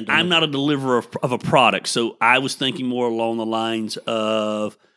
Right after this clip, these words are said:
Speaker 2: getting a crowd pumped up.
Speaker 1: Dude, you can
Speaker 2: and,
Speaker 1: embellish all you want.
Speaker 2: Yeah.
Speaker 1: I'm all about that.
Speaker 2: You know,
Speaker 1: That's
Speaker 2: there's, I
Speaker 1: showmanship.
Speaker 2: can't tell you how many times I haven't sold a ticket, and I've been like,
Speaker 1: Sure.
Speaker 2: "We're about sold out.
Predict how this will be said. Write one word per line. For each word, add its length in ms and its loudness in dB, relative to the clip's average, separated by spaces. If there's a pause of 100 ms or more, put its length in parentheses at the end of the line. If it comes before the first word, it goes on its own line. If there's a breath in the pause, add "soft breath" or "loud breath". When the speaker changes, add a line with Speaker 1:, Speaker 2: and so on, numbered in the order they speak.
(360)
Speaker 2:
getting 300 4
a 40 -2
crowd 520 2
pumped 400 -2
up. 440 0
Speaker 1:
Dude, 160 2
you 60 4
can 120 6
Speaker 2:
and, 100 4
Speaker 1:
embellish 340 2
all 160 0
you 100 0
want. 320 -2
Speaker 2:
Yeah. 260 4
Speaker 1:
I'm 40 2
all 60 -2
about 260 -4
that. 320 -10
Speaker 2:
You 140 0
know, 220 0
Speaker 1:
That's 220 -16
Speaker 2:
there's, 220 2
I 40 -4
Speaker 1:
showmanship. 200 0
Speaker 2:
can't 180 0
tell 80 0
you 120 0
how 80 -2
many 180 -4
times 240 -4
I 80 0
haven't 220 -2
sold 200 -2
a 40 -8
ticket, 360 -2
and 80 -6
I've 120 -6
been 100 -6
like, 80 -2
Speaker 1:
Sure. 60 0
Speaker 2:
"We're 100 4
about 300 2
sold 400 4
out. 360 2